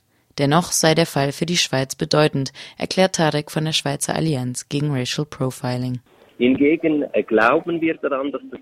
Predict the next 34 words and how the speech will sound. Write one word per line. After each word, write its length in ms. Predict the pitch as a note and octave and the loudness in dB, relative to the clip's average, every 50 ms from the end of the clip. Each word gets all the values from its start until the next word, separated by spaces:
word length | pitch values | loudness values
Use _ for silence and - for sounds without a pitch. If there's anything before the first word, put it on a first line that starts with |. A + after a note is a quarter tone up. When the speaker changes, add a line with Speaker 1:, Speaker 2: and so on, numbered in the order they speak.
| _ | _
Speaker 2:
Bundesgericht 640 | - B2+ C3 C#3+ C#3 - - - - C3 B2 A#2+ - - | -6 -4 -4 -4 -6 -8 -10 -4 -2 -2 -2 -2 -6 -4
in 140 | - A2+ G#2+ | -4 -2 0
der 100 | G2+ G2+ | 0 0
Lage 500 | G2 G2+ G#2 A2+ B2 C#3 - - D3 C3 | 0 0 0 0 0 -2 -4 -4 -4 -4
ist, 280 | B2 - - - - - | -4 -6 -10 -12 -4 0
erstmal 720 | A#2+ B2+ D3 - - - - B2+ B2 B2 A#2+ B2+ B2+ B2 - - - - - | 0 0 0 0 -4 -8 -4 -2 -2 0 0 0 -2 -4 -8 -14 -20 -16 -10
diesen 280 | - B2+ - - G#2+ - - | -10 -10 -8 -8 -8 -2 2
Sachverhalt 540 | A#2+ A2 - - - - C#3 B2+ A#2 A2 G#2 | 2 2 2 0 -2 -2 0 2 2 2 2
als 160 | G2 - - | 0 0 -2
erstes 520 | - - B2+ C#3 E3 F3+ - - - D#3+ - - - | -2 0 2 2 2 0 -4 -8 -10 -10 -8 -4 -2
Gericht 340 | D3+ C#3 C#3+ C3+ B2+ - _ - | 0 0 0 -2 -6 -8 _ -6
wirklich 420 | A#2+ C3 B2+ - - C3+ A#2 - | -6 -6 -6 -6 -10 -10 -4 -4
auch 240 | B2 A#2 A2+ - - - | -4 -4 -4 -6 -4 -2
detaillierter 800 | B2 A#2 - - A2 G#2+ G#2+ A2+ B2+ C3+ - - A2+ G2+ - | -2 -2 -2 -4 -8 -6 -4 -2 -4 -4 -4 -4 -6 -6 -6
abzuklären. 680 | G#2 B2 _ _ _ - C3 - - B2 G#2+ G2 G2 G2 | -6 -8 _ _ _ -14 -14 -8 -6 -6 -4 -4 -4 -4
Weil 140 | G#2+ G#2+ G2+ | -4 -4 -4
bis 120 | B2 A#2+ - - | -6 -10 -8 -6
anhin 460 | A2 A#2+ C#3+ E3 D#3+ D#3+ D#3 D3+ B2 | -6 -6 -6 -6 -8 -6 -6 -2 0
war 160 | A#2+ A#2+ B2 | 0 0 0
es 80 | C3 - - | -2 -6 -8
ja 80 | B2+ B2 - | -10 -8 -8
so, 100 | - B2 | -8 -8
dass 140 | A#2+ - - - - | -8 -8 -12 -14 -12
die 80 | C3 A2 | -12 -8
Gerichte 680 | - A#2 A2 A#2+ C#3+ - _ _ _ _ - F#3 F#3 - _ - A3+ C4 - - | -4 -4 -2 -2 -4 -6 _ _ _ _ -6 -6 -6 -6 _ -20 -20 -20 -20 -16
versucht 420 | - G#3+ - - C#3 D3+ - - - | -16 -14 -6 -4 -4 -4 -4 -6 -8
haben, 240 | C#3+ C3 - C#3+ - - - - | -8 -6 -8 -8 -12 -16 -16 -6
überhaupt 440 | - A#2 A#2 G#2 G#2+ G#2 A2+ - - | -2 0 0 0 0 -4 -6 -4 0
gar 200 | - G#2+ G#2+ A#2+ | 2 2 2 2
nicht 220 | C#3 C3+ A#2+ - - | 0 -2 -8 -8 -10
über 220 | - - G#2+ G#2 | -8 -6 -4 -4
Rassismus 480 | G#2 - - - A2+ - - A2+ G2+ - - | -4 -4 -4 -6 -6 -6 -6 -12 -12 -12 -12
zu 80 | - | -20
sprechen. 400 | - - - G2+ F#2+ F2 - _ | -20 -16 -12 -10 -10 -10 -10 _